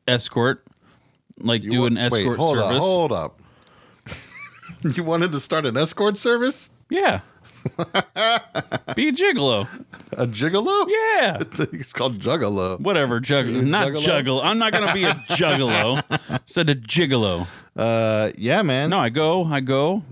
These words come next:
Speaker 2: Yeah.
Speaker 1: I'll take you out, or I can go to your house and cook you dinner and
Speaker 2: Oh, you
Speaker 1: treat
Speaker 2: wanted
Speaker 1: you
Speaker 2: to be the
Speaker 1: nice.
Speaker 2: escort.
Speaker 1: Yeah.
Speaker 2: Okay. You hear that, ladies?
Speaker 1: <laughs>
Speaker 2: What's your going rate?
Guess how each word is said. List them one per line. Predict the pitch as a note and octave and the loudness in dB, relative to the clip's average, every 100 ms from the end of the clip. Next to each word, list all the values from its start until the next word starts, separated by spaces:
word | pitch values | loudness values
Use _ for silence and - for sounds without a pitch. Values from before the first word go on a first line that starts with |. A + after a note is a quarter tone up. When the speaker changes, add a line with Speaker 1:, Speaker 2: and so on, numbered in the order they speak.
| A#2+ | -6
Speaker 2:
Yeah. | - G2 A#2+ | -4 0 0
Speaker 1:
I'll | |
take | B2 D3 C3+ | 2 0 2
you | C3+ | 2
out, | C3 E3+ - | 2 2 0
or | C3+ C3+ | 0 2
I | C#3 | 2
can | C#3 C#3 | 2 2
go | C3 C3+ | 2 2
to | |
your | C#3 | 0
house | B2 A#2+ C3+ D#3+ C3+ | 0 2 2 0 -2
and | - | 2
cook | C3+ A#2 - | 2 2 0
you | |
dinner | A2 G#2+ A2+ D#3+ | 2 2 2 2
and | C#3+ G2+ - - | 2 2 -2 -4
Speaker 2:
Oh, | D#3 D#3 | -2 0
you | C3 E3 C4 | 0 0 2
Speaker 1:
treat | - | 2
Speaker 2:
wanted | - A#2+ | 2 2
Speaker 1:
you | A#2 | 2
Speaker 2:
to | A2 | 2
be | |
the | A2+ | 2
Speaker 1:
nice. | F3 A2+ | 2 0
Speaker 2:
escort. | G2+ - - D#2 - | 0 -2 -4 -4 0
Speaker 1:
Yeah. | F#4 B4 B4 - - | 2 2 2 0 -2
Speaker 2:
Okay. | F#3+ - E3+ D3+ G#3 - - - - - _ _ | -4 -2 0 2 0 -6 -20 -20 -20 -20 _ _
You | C3 | -4
hear | D#3+ | 0
that, | F3 F3 | 2 2
ladies? | F3+ F#3+ A#3 - - - - - - | 2 2 0 -4 -2 -2 0 -4 -6
Speaker 1:
<laughs> | - - C#5+ - - | -8 -8 -10 -8 -2
Speaker 2:
What's | D3+ | -2
your | E3 D3 | 0 0
going | D3 D#3 | 0 2
rate? | C#3 E3 - | 2 0 -2